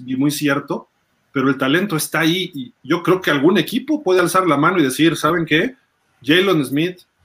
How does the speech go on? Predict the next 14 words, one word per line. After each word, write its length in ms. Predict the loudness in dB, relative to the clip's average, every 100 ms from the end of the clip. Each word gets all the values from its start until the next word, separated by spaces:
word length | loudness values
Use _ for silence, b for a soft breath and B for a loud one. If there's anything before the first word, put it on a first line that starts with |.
| _ -6
eh, 420 | -2 0 0 -2
y 140 | -2
la, 100 | -2 -2
la 140 | -2
pregunta 400 | -2 -2 0 0
que 80 | -2
les 180 | -4 -2
hago, 300 | -4 -6 -12 _ _ _ -12
¿en 180 | -12 -4
qué 120 | -4
equipo 520 | -4 -6 2 2 4
cuajaría 600 | 2 2 2 4 6 6
bien, 500 | 4 4 4 2 0
este, 720 | -2 -6 -6 -4 -4 -4 -8